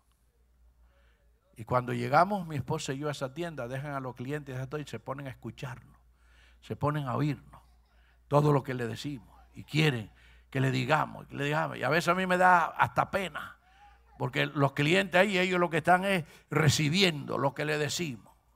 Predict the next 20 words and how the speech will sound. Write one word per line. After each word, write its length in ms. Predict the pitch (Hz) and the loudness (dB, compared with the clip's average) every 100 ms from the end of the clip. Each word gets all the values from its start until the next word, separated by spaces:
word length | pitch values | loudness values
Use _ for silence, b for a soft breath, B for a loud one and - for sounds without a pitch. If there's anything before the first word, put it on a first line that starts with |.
| _ _ - | _ _ -6
lo 160 | 135 | -4
que 120 | - | 0
les 200 | 147 135 | 0 0
damos. 460 | 120 - - - - - _ _ _ _ _ _ _ _ | -2 -4 -4 -16 -20 -20 _ _ _ _ _ _ _ _
Y 80 | - | 2
ya 120 | 151 | 8
le 140 | 175 196 | 10 10
digo, 240 | 214 220 | 6 6
no 100 | 190 | 6
digo, 160 | 208 196 | 6 4
"Quisiera 320 | 156 143 190 226 226 | 2 2 4 6 4
que 120 | 202 | 2
esto 180 | 185 196 | -2 0
tuviera 240 | 208 214 | 6 6
un 100 | 208 | 8
apartamento 680 | 196 - 175 156 170 202 185 | 6 8 6 6 2 2 2
arriba 240 | 196 196 | 4 2
para 160 | 165 147 | 2 -2
que 60 | |
usted 280 | 143 - 185 | -4 -2 -2